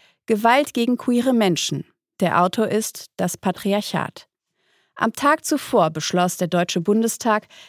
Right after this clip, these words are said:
das Werbeverbot für Abtreibungen aufzuheben und stimmte mehrheitlich für die Streichung von Paragraph zweihundertneunzehn a des Strafgesetzbuches. Ein kleiner Erfolg.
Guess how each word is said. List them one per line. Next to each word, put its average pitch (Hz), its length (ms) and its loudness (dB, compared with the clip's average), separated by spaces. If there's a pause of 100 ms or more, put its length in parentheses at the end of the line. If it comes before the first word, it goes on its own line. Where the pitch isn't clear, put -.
das 208 280 0
Werbeverbot 202 840 2
für - 200 0
Abtreibungen 165 680 0
aufzuheben 170 760 -2
und 240 380 -2
stimmte 285 460 0
mehrheitlich 220 680 2
für - 100 -6
die 165 140 -2
Streichung 185 600 -2
von 208 200 -2
Paragraph 208 680 -2
zweihundertneunzehn 185 1040 0
a 160 200 0
des 190 180 -6
Strafgesetzbuches. - 1200 -6 (520)
Ein 220 140 0
kleiner 180 400 2
Erfolg. - 580 -6